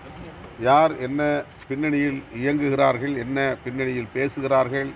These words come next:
என்பதை கணிக்க முடியும். அந்த வகையில்தான் அம்பேத்கர் நூல் வெளியீட்டு விழாவை அரசியலாக்கி விடுவார்கள், அப்படி அரசியல் படுத்துவதை நான்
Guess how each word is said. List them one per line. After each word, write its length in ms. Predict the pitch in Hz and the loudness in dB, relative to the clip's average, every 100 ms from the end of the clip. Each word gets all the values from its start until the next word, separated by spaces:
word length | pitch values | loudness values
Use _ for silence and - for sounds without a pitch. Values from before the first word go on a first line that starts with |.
| 117 | -10
என்பதை 300 | 117 113 117 104 - - - - - - - - - - - - - 151 143 | -8 -6 -6 -8 -12 -20 -20 -20 -20 -20 -20 -20 -20 -18 -18 -18 -16 -4 0
கணிக்க 260 | 135 143 139 | 2 0 -4
முடியும். 320 | 107 101 117 151 - - - - - - - - - - - - - - - 113 | -4 -6 -6 -8 -12 -20 -20 -20 -18 -18 -18 -18 -20 -20 -20 -18 -18 -18 -6 -2
அந்த 140 | 147 160 | 2 4
வகையில்தான் 520 | 147 151 147 139 147 101 - - - - - - - - - - - - - - - - - - - - - - - - 113 | 4 4 4 2 2 -2 -10 -18 -20 -20 -20 -20 -20 -20 -20 -18 -16 -16 -16 -16 -16 -16 -16 -18 -18 -18 -18 -18 -18 -10 -6
அம்பேத்கர் 580 | 135 165 156 175 160 156 - - - - - - - - - - - 113 | 2 2 2 2 2 2 -6 -18 -20 -20 -20 -20 -20 -20 -20 -20 -10 0
நூல் 300 | 143 165 160 - 117 | 4 4 4 -2 -4
வெளியீட்டு 480 | 127 160 165 - 151 | 2 4 4 2 0
விழாவை 380 | 147 143 139 151 - 110 | 4 4 4 0 -2 -2
அரசியலாக்கி 640 | 120 151 - 170 160 151 143 | 0 0 0 2 2 2 -4
விடுவார்கள், 540 | 135 135 131 123 123 120 - - - - - - - - 113 | 0 2 2 0 -4 -6 -16 -8 -8 -8 -18 -20 -6 -4 -4
அப்படி 220 | - 123 120 | -8 -4 -2
அரசியல் 380 | 127 139 147 135 | -2 -4 -8 -6
படுத்துவதை 440 | - - 120 - - - | -8 -8 -2 -2 -2 -6
நான் 180 | 110 | -8